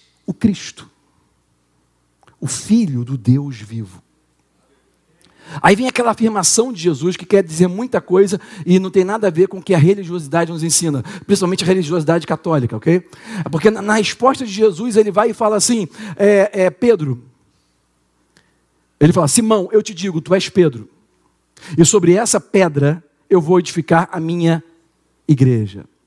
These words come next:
Deixa eu traduzir pra você o que Jesus falou. Jesus, na verdade, ele falou assim: Simão, o nome dele era Simão, tá? O nome dele não era Pedro, Jesus mudou o nome dele. Geralmente, Jesus, ele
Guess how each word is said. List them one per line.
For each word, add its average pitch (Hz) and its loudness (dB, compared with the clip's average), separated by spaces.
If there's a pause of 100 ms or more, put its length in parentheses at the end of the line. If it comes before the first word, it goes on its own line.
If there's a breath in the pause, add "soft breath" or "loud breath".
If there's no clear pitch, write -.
(340 soft breath)
Deixa 208 -2
eu 370 -2
traduzir 277 0
pra 214 0
você 196 2
o 202 -4
que 214 -12
Jesus 175 -4
falou. 156 0
Jesus, 170 -2
na 226 0
verdade, 202 -2 (200 loud breath)
ele 190 2
falou 214 0
assim: 185 -2
Simão, 190 -2
o 147 -16
nome 170 -6
dele 185 0
era 196 -2
Simão, 180 -4
tá? 151 -6
O - -4
nome 151 -4
dele 165 -4
não 175 -8
era 175 -8
Pedro, 147 -2
Jesus 131 -6
mudou 165 -6
o - -6
nome 131 -6
dele. 104 -10 (1040 soft breath)
Geralmente, 170 2 (340 soft breath)
Jesus, 147 2
ele 160 2